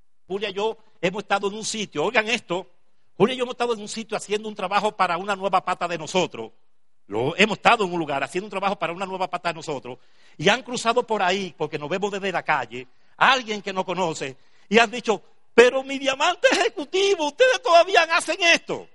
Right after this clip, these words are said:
Y usted dice, "Aquí no se logra libertad financiera".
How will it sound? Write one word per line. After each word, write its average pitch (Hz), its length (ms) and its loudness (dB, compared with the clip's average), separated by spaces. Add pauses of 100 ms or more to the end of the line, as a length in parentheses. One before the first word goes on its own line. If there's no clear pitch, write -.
(1300)
Y 165 60 -6
usted 208 140 2
dice, 196 200 -2
"Aquí 196 140 -8
no 247 80 -10
se 240 100 -6
logra 233 300 -4
libertad 214 400 -6
financiera". 214 580 -8